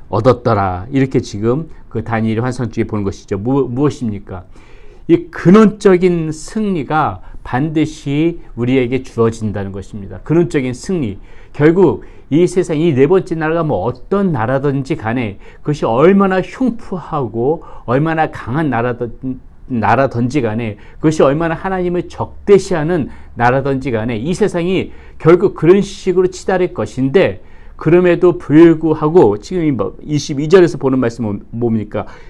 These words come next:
옛적부터 항상 계신 이가 와서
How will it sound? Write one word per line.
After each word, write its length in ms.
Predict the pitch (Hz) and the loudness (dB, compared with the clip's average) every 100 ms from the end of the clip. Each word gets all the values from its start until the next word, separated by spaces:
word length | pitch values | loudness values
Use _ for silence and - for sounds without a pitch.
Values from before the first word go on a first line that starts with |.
| - | -2
옛적부터 600 | 127 156 156 214 - - | 4 4 6 4 2 -6
항상 580 | 196 - 247 247 233 226 | -6 -2 -2 0 0 0
계신 360 | - 135 - 156 | 0 -2 -2 -2
이가 180 | 147 135 | 0 2
와서 420 | 98 117 156 | 2 2 2